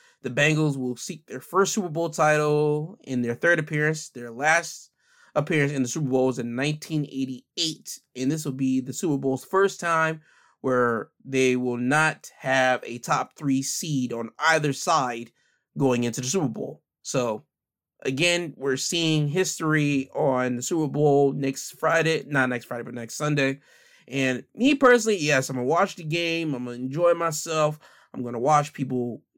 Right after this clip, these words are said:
uh, try to, uh, just basically enjoy their labor, the fruits of their labor, if you will.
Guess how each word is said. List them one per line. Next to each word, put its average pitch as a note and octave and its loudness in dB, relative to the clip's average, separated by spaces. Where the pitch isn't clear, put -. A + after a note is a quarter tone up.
uh, A#2 -6
try B2+ 0
to, A#2+ -10
uh, A2+ -4
just D3+ -6
basically C3 0
enjoy D#3+ 2
their D#3 4
labor, D3 2
the C#3+ 0
fruits F#3 0
of E3 0
their D#3+ 4
labor, E3 4
if B2 -8
you B2 -10
will. A#2 -18